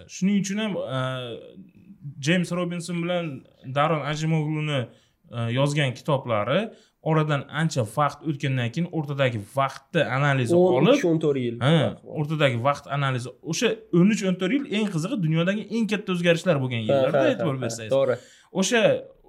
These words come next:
Speaker 1: o'rtadagi vaqt analizini olin-, olib turib, keyin Diamond fikrlarini kritika qilishga o'zlarida, e, nima topgan?
Speaker 2: Kuch topishgan.
Speaker 1: Kuch topishgan, argument topgan. Lekin ungacha Diamond fikrlari va shu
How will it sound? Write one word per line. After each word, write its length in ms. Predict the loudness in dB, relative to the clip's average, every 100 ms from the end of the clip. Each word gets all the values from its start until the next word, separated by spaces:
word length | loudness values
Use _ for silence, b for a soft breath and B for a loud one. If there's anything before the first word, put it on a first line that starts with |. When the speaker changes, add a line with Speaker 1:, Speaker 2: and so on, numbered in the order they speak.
| -2
Speaker 1:
o'rtadagi 440 | -2 0 2 2 2
vaqt 320 | 0 -2 -4
analizini 460 | -2 0 0 -2 -4
olin-, 440 | -2 0 0 -4 -8
olib 240 | -4 -4 -4
turib, 240 | -4 -4 -6 b b b -2
keyin 380 | 0 0 -2 -2
Diamond 360 | 0 0 -2 -6
fikrlarini 680 | -12 -8 -2 -2 -2 -4 -4
kritika 360 | -4 -4 -4
qilishga 440 | -6 -6 -8 -6 -6 -6
o'zlarida, 480 | -6 -4 -4 -4 -6 -8 -12 -18
e, 120 | -12 -10 -8
nima 220 | -8 -6 -6
topgan? 360 | -10 -10 -8
Speaker 2:
Kuch 80 | 0
topishgan. 380 | 0 0 -4 -14
Speaker 1:
Kuch 180 | -14 -2
topishgan, 400 | -2 -2 -4 -4
argument 460 | -4 -2 0 -2 -4
topgan. 340 | -8 -10 -14 -6
Lekin 300 | -4 -2 -2 -2
ungacha 560 | 0 2 2 0 -2 B B _
Diamond 400 | 0 0 0 -6
fikrlari 560 | -10 -8 -4 -2 -2 -4 -8
va 160 | -10 -10
shu 200 | -8